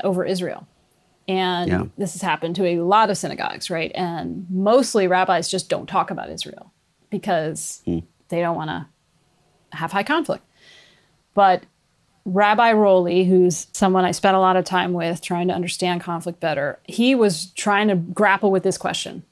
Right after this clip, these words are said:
Speaker 1: "Should I leave?" 'Cause he could have easily gone to another synagogue that was more aligned with his views on Israel. But it had become a high conflict, largely because the media had gotten a hold of it. It was on the front page of the New York Times,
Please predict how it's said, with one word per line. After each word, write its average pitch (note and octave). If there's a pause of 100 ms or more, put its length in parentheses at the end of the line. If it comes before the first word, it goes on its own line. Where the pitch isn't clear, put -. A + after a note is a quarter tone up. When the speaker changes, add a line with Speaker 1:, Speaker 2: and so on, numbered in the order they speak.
Speaker 1:
"Should -
I G3+
leave?" G#3
'Cause A3
he C4
could B3+
have G3 (100)
easily G3+ (100)
gone F#3
to F#3
another A#3+
synagogue E3 (440)
that F3+
was F#3
more F#3+
aligned F#3
with F3
his G3+
views - (340)
on F3+
Israel. F#2 (1000)
But G3+ (320)
it A#3
had G#3
become G#3+
a G3
high F#3
conflict, G#3+
largely F#3+
because F3
the F#3
media G#3
had F#3
gotten F#3
a -
hold F#3+
of F#3
it. F#3+
It F#3
was F3+
on -
the F3+
front F#3+
page F#3+
of F#3+
the F#3+
New F#3
York F3+
Times, F3+